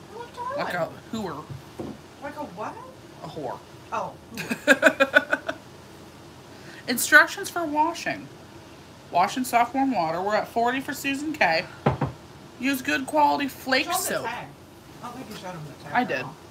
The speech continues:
Speaker 2: I'll show the other one too. Or, or the other side too. Uh, n-, use no chemicals. We're at forty. No, Sam, what? <coughs> Uh, we're at forty for Susan K.
Speaker 1: I use nothing
Speaker 2: Oh,
Speaker 1: but
Speaker 2: thanks, guys.
Speaker 1: chemicals when I wash things.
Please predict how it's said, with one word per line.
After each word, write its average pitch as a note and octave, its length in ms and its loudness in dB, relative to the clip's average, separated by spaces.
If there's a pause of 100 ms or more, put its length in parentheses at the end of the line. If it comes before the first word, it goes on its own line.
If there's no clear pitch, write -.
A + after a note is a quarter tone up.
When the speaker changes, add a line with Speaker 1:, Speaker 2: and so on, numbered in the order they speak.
(120)
Speaker 2:
I'll A3 100 10
show G3+ 160 2
the E3 140 0
other B2 120 -4
one B2 180 -8
too. G#2 200 -8 (300)
Or, G#3+ 180 8
or F#3+ 40 2
the F#3+ 140 2
other D#3 120 -2
side A2 220 -4
too. - 180 -10 (600)
Uh, G3 380 10 (500)
n-, A3 340 0
use A#3 340 4
no A#3 360 10
chemicals. E3 840 0 (1700)
We're C4+ 160 10
at C4+ 160 10
forty. C4+ 460 8
No, C#4+ 380 10
Sam, D#4 380 4
what? D#4+ 280 2 (100)
<coughs> G#4 440 -2 (280)
Uh, A#3+ 320 10
we're A#3+ 100 4
at A#3+ 160 4
forty C#4+ 540 2
for C#4 180 -4
Susan A#3 400 -4
K. G#3+ 100 2
Speaker 1:
I C#4 160 4
use E4 220 -10
nothing G#3+ 300 -10 (100)
Speaker 2:
Oh, B3+ 120 10
Speaker 1:
but C4 40 4
Speaker 2:
thanks, C#4 240 4
guys. F3 200 4
Speaker 1:
chemicals - 260 -12
when D#3+ 100 -10
I D3+ 140 -10
wash D3+ 220 -10
things. C#3+ 340 -14